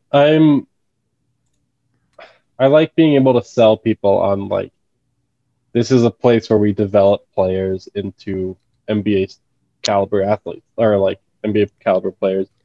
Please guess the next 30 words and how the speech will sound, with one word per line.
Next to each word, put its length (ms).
where 200
we 140
can 240
have 380
you 140
be 440
all 220
Pac-twelve. 560
Like, 280
I 60
want 280
to 80
look 200
back 240
at 60
the 80
all 140
Pac-twelve 480
'cause 160
it 80
feels 260
like 160
there 100
has 240
been 140
a 60
C 200
U 140
player 340
on 140